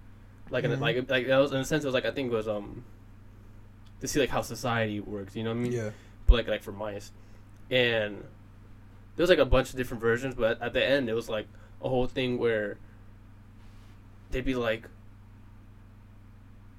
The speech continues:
Speaker 1: incels and shit. Like, it'd be, like, incel mice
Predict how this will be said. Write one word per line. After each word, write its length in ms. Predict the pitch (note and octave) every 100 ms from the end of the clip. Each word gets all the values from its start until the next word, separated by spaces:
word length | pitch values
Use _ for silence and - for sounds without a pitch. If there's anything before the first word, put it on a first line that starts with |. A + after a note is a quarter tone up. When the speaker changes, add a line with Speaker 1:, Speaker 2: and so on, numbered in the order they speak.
| - - - - - -
Speaker 1:
incels 500 | A2 C#3+ C#3 C#3+ C#3+
and 100 | C#3+
shit. 120 | -
Like, 80 | C3+
it'd 100 | D#3
be, 60 | E3
like, 140 | B2
incel 540 | C3 D3 C3+ C#3+ B2 G#2
mice 440 | A#2 A2 F#2 -